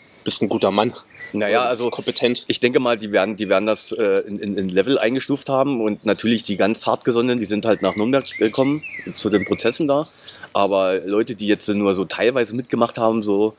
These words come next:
Speaker 2: die wurden halt wieder zurück in ihr Amt gesteckt, weil die vielleicht wirklich keine anderen Leute gefunden haben. Und das war,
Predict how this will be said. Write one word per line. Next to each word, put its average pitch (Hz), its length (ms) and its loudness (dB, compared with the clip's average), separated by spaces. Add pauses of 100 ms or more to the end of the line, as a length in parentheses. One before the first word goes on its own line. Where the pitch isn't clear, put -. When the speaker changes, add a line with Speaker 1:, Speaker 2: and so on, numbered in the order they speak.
(440)
Speaker 2:
die 87 260 0 (360)
wurden 101 260 0
halt 107 200 0
wieder 104 220 0
zurück 101 280 -6
in 110 160 -2
ihr 101 180 0
Amt - 160 -6
gesteckt, - 460 -2
weil 90 580 -2
die 95 140 -6
vielleicht 92 340 -2
wirklich - 320 -4
keine 101 340 0
anderen 113 220 0
Leute 107 220 0
gefunden 120 360 0
haben. 80 220 0
Und 87 160 -2
das - 160 0
war, 98 180 2